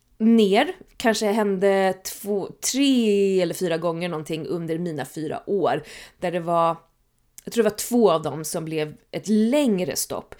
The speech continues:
Och ni vet att i Sverige, om Blocket ligger nere, då är det kris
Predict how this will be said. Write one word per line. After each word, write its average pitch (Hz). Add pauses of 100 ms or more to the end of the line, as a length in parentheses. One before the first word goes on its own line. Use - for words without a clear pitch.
(180)
Och -
ni 294
vet 302
att 302
i 269
Sverige, 269
om 233
Blocket 233
ligger 226
nere, 220
då 175
är 151
det 156
kris 180